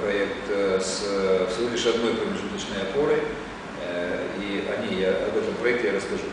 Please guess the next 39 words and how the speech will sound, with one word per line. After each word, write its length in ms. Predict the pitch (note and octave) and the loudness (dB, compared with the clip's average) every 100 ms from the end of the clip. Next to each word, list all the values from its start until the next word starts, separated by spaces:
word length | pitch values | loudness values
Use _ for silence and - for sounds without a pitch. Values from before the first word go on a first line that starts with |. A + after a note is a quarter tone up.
| - | -6
позже, 260 | F2+ F2+ E2 | -4 -4 -4
э, 320 | F2 F#2+ F#2 F#2 | -4 -4 -4 -4
больше 160 | E2+ E2 D#2 D#2 | -6 -6 -8 -8
немножко. 320 | D#2 - - - - - - - | -8 -10 -10 -10 -12 -12 -12 -10
Второй 380 | - C3+ A#2+ B2 | 2 6 8 6
проект, 500 | - B2 A2 A2 - G#2+ | 6 8 8 6 2 2
э, 680 | G#2 G#2 G2+ G2+ G2 G2 F#2+ - | 4 4 4 6 6 4 0 -2
я 140 | C#3 D3+ | 2 4
сейчас 300 | D#3 E3 D#3+ | 4 2 2
уже 220 | D#3 E3 | 0 0
могу 260 | - - A#2 | 0 0 0
называть, 380 | A#2 A2 F#2+ - | 0 2 2 0
в 340 | - G2+ G2 G2 | -4 -6 -6 -6
принципе, 560 | F2+ - - F2+ F2+ - - F2 | -4 -6 -4 -4 -4 -6 -10 -4
э, 260 | F2 F2 F#2 G2+ | -2 0 -2 -2
мы 60 | |
же 140 | G2 G#2 | -2 0
уже 140 | G#2+ | 2
открыли 360 | G#2 B2+ A2+ F#2 | 0 0 0 0
конверт 400 | G#2 A2+ C#3+ G#2 | 0 2 2 4
и 60 | |
об 140 | F#2+ F#2+ | 2 2
этом 200 | G2+ G2 | 0 -2
сообщили 560 | G2 F#2+ - G2 F#2+ F#2+ | -2 -2 -2 -4 -2 -2
в 40 | F#2+ | -2
нашем 320 | F2+ F#2 - | -2 -4 -4
сайте. 400 | D#2+ D#2+ - - - - - | -4 -4 -4 -6 -8 -10 -6
Значит, 180 | G#2 - | -4 0
первый 240 | D#3 - | 4 4
проект, 340 | C#3+ C#3 C3+ C3 | 6 6 4 2
о 40 | |
котором 180 | B2+ C3 | 2 2
я 60 | |
говорю, 260 | D3 F3+ G3 | 2 4 4
это 260 | - B2 A#2+ | 6 6 6
испанский 600 | A#2+ A2 F#2 - F2 F2 - - - - | 4 4 4 0 -4 -6 -8 -10 -10 -2
проект, 400 | A2 D3+ F3 - | 4 4 4 0
испанская 520 | G#2+ A#2+ F#2+ F2+ - | -2 2 2 2 -2
компания, 600 | - F2+ F#2 E2 - - | -2 -2 2 4 4 0